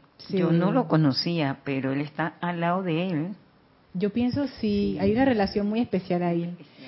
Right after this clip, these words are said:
Speaker 1: Y yo creo que es también porque a las cabezas de ambos rayos está el Mahachohan y Palas Atenea, que son
Speaker 2: Ujú.
Speaker 1: llamas gemelas.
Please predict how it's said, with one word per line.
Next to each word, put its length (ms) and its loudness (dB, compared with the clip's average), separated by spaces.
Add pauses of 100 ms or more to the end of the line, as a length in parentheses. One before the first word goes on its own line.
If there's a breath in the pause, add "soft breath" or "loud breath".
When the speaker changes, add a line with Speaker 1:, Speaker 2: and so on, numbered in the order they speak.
(200 loud breath)
Speaker 1:
Y 80 2
yo 100 8
creo 240 2
que 100 4
es 120 2
también 380 2
porque 380 0
a 100 2
las 160 6
cabezas 580 2
de 120 2
ambos 400 2
rayos 340 0
está 280 -2
el 80 0
Mahachohan 580 0
y 60 0
Palas 300 4
Atenea, 440 0
que 120 -4
son 200 -8
Speaker 2:
Ujú. 80 -4
Speaker 1:
llamas 240 0
gemelas. 560 -4